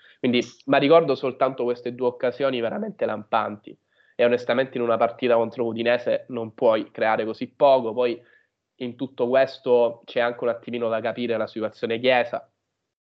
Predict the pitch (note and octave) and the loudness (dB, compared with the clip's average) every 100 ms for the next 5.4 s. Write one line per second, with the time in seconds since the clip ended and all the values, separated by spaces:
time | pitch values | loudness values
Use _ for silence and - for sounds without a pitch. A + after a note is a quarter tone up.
0 | _ _ _ - A#2+ A2+ A2 G#2+ G#2 G#2 | _ _ _ 0 2 2 0 -2 -4 -6
1 | G#2+ G#2 G#2 G#2+ G#2 G#2+ G#2+ G#2+ G#2+ - | -6 -6 -8 -8 -8 -8 -8 -8 -10 -6
2 | B2 B2 C3 B2 C3+ C3 - A#2+ - - | -6 0 0 2 0 -2 0 2 0 -6
3 | _ B2+ C3+ C3 C#3+ C#3+ C3+ C3 C3 B2+ | _ -4 -2 2 4 2 0 -2 -2 -4
4 | A#2+ - C3+ B2 A#2 B2 A#2 A#2 A#2+ C#3 | -8 -6 -6 -6 -8 -12 -10 -4 0 4
5 | C3+ A#2+ G#2+ | 4 2 -2